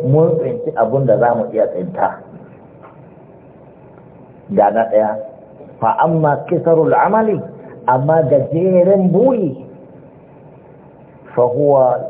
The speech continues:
fa huwa al-ilmu bi qurbir rahim. Shine ilimin kusancin tafiya.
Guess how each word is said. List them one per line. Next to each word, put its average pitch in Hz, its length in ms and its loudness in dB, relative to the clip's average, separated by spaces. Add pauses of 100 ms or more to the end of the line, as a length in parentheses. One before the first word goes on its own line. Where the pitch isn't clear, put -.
fa 127 160 2
huwa 147 320 2
al-ilmu 120 480 0
bi 110 160 0
qurbir 104 400 0
rahim. 87 480 -4 (960)
Shine 139 480 0
ilimin 151 680 0
kusancin 131 800 -2 (220)
tafiya. 90 360 -4